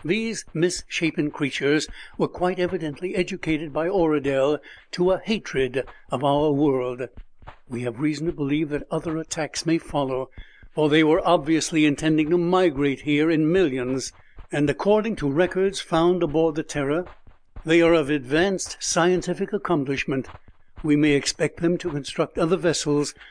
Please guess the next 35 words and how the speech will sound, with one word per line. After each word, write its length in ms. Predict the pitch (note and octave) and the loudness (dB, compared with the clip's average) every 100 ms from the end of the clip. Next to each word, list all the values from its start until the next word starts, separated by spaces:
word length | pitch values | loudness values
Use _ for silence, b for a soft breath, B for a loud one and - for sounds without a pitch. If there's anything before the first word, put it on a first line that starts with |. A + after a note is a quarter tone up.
| B | B
similar 460 | - B3+ A3 E3+ C#3+ | -2 2 4 4 2
to 140 | D3+ | 0
the 120 | C#3+ | -4
Terror, 440 | D3 D3+ C3 C3+ D3 b b b b | -2 -2 0 0 -2 b b b b
and 80 | C#3+ | -4
to 80 | C#3 | -4
come 280 | - F#3 F3 | -2 -2 -2
here 280 | C3 E3 E3 | 0 0 0
again. 540 | C#3 C#3 A#2+ B2 A#2+ - - - - - - | -2 -4 -4 -6 -8 -10 -20 -20 -20 -10 0
We 180 | D3 | 2
must 480 | C3+ C#3+ G3 E3+ - | 4 2 0 -2 -2
be 100 | E3 | -4
prepared 520 | - F3 - E3+ D#3 | -2 -4 -2 -2 -2
to 60 | D3+ | -4
fight 320 | - C#3+ C#3 | -2 -2 0
them 160 | F3 D#3 | 0 2
off, 220 | C#3 - B B - | 2 0 B B -4
to 100 | D#3+ | 0
carry 320 | D#3+ G3+ A3+ | 4 6 6
the 140 | G3+ | 4
war 260 | F3 E3+ D#3 | 4 4 2
to 160 | D#3+ D#3+ | 2 2
their 240 | D#3 D3+ | 4 4
own 260 | G#3 G#3+ F#3+ | 2 0 0
planet, 440 | E3+ F3+ C#3 - - B | 2 2 0 -6 -18 B
if 180 | D3+ C#3+ | -8 -4
necessary. 680 | D#3 C3+ D#3 - D3 C3 B2+ - - - - _ - | -4 -2 -4 -2 -2 -4 -6 -14 -20 -20 -20 _ -4
My 240 | D3 E3 | 2 4
work 320 | D#3 D3 D#3+ D#3 | 4 4 2 0
is 140 | C#3 | -2
to 120 | D3+ | 2
organize 480 | E3 F3 E3+ F3 D#3 | 4 4 4 2 2
a 80 | D#3+ | 2
world 460 | D3+ F3+ F#3+ E3 | 4 4 2 0
fleet 320 | - F3+ B2+ | -2 -2 -2